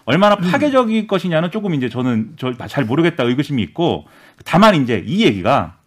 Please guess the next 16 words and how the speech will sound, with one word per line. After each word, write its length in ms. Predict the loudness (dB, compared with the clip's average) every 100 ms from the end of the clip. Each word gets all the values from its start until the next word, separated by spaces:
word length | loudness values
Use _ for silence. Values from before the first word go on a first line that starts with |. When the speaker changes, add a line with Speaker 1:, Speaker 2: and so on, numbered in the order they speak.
| _
Speaker 1:
이게 220 | -4 -2
뭐 300 | 0 0 -2 -4 -14 _
지금 300 | -6 -2 0
뭐 100 | 0
에이치티 300 | 0 0 -2
문제도 260 | 0 0
있지만 400 | -2 -4 -2 -2
무슨 180 | -2 -2
뭐 120 | -4
사찰에 840 | -4 -12 -6 0 2 2 -2 -4 -6
관여했다 400 | -4 -4 -2 -2
이런 140 | 0
것도 140 | 0
Speaker 2:
음. 40 | 0
Speaker 1:
있는 220 | 0 0
거잖아요. 420 | -2 -2 -4 -8